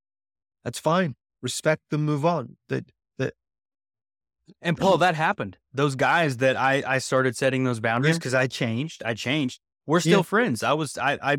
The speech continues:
Speaker 2: I'm in a chat group with those guys today. Like, they're still my buddies.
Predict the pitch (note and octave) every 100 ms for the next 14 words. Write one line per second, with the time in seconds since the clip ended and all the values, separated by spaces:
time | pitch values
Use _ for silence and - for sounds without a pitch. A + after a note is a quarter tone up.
0 | C3 G2+ C3+ D#3+ D3 A#2 D#3+ B2+ D3 D#3
1 | D3 D3+ C3+ C#3+ C#3+ - D3+ D3+ D#3 G2+
2 | - A#2 - B2+ C3+ - D3 C#3 B2+ B2+
3 | D3 G#2+